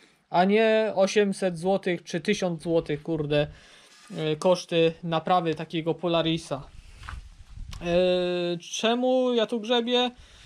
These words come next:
Bo wiem, że jest to możliwe. E, cóż, e, na to wychodzi, że ten Polaris jest zasilany na prąd zmienny, czyli coś takiego, jak macie u siebie w pitbajkach,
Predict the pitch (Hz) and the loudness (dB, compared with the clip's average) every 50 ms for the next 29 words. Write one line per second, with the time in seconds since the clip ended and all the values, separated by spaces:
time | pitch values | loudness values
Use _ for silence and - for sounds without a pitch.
0 | - - _ _ 180 180 180 190 214 233 240 233 208 165 185 190 190 185 202 208 | -20 -20 _ _ 2 2 4 4 4 4 4 2 0 0 2 4 4 4 4 2
1 | 202 - - - 196 202 202 196 190 202 202 208 180 202 240 247 226 170 156 147 | 0 -4 -2 0 2 2 2 2 2 2 2 2 0 0 2 2 2 2 2 0
2 | 135 143 - _ _ _ _ _ _ _ - - - - - - - - - - | 0 -2 -6 _ _ _ _ _ _ _ -20 -20 -20 -20 -20 -20 -20 -20 -20 -20
3 | - - - - - - - - - _ _ _ _ _ _ _ - 202 202 208 | -20 -20 -20 -20 -20 -20 -20 -20 -20 _ _ _ _ _ _ _ 2 4 6 6
4 | 208 208 214 214 214 202 - - 175 156 151 - - - - - 185 190 190 185 | 6 4 4 2 0 -2 -2 -2 -2 -2 -2 -4 -6 -8 -8 -8 -6 -4 -2 -2
5 | 185 185 202 214 214 240 214 214 214 214 214 196 220 208 202 202 190 220 202 196 | 0 2 2 4 4 2 2 4 4 2 2 2 0 0 -2 0 0 0 -2 0
6 | - 190 185 185 180 180 185 202 220 233 202 - - - 180 170 170 180 208 214 | 2 4 4 6 4 4 4 2 0 0 -2 -6 -10 -8 -4 -2 2 2 2 2
7 | 196 170 175 175 - - 175 175 190 196 196 185 180 180 - - 185 190 202 196 | 2 0 -2 -2 -2 0 0 2 2 2 2 0 0 -2 -2 0 0 2 2 2
8 | 175 165 160 165 170 190 220 214 196 175 160 151 143 135 135 - - 156 143 147 | -2 -4 -4 0 2 2 4 4 2 0 0 -2 -4 -4 -6 -6 -4 -4 -4 -2
9 | - 202 190 - 196 190 - 196 190 185 180 175 165 160 170 175 170 - 180 170 | -2 -4 -2 -2 -2 0 0 0 2 2 2 2 2 2 0 -2 -2 0 0 0
10 | 160 156 165 - 180 175 175 165 143 - - _ 160 147 139 156 170 180 185 185 | 0 -2 -2 -2 -2 -2 0 -2 -4 -6 -8 _ -6 -4 0 2 2 2 2 2
11 | - 214 220 240 247 - - | 0 0 0 0 -2 -4 -10